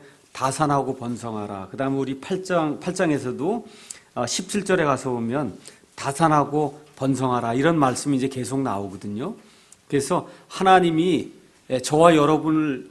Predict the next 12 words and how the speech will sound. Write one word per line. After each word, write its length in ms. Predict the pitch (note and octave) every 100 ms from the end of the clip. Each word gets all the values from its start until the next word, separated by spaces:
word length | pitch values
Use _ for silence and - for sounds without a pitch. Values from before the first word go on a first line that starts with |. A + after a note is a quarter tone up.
| -
이제, 440 | C3+ C3+ B2+ G#2+ - - _ _ _ C#3+
에게 260 | C#3 C#3+
이제 240 | C#3+ B2+ C3+
향해서 360 | E3 D#3+ D#3+
주시는 360 | - A#2+ D3 D#3+
말씀도 480 | B2 G#2+ - A2+ D3
사실은 560 | A#2+ A#2 - D3 D#3 - _ _ -
다산하고 680 | C3+ C#3 E3 D3+ C#3+ D3+
번성하라는 720 | - C3 C3+ C#3+ C3+ C3 B2
그런 180 | A2+ B2
말씀을 400 | A#2 G#2+ B2 A#2
주십니다. 680 | - A2 A#2 G#2 A2+ A#2